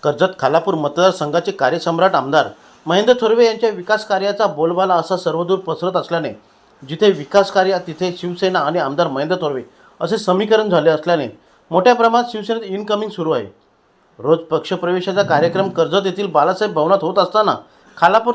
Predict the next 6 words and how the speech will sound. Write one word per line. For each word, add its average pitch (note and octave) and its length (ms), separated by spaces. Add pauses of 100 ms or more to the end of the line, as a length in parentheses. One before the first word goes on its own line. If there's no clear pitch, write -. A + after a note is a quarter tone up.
तालुक्यातील A3+ 440
खरसुंडी A3+ 440
येथील G#3+ 220
माजी F3 300
उपसरपंच G3+ 720
सदस्य F#3+ 400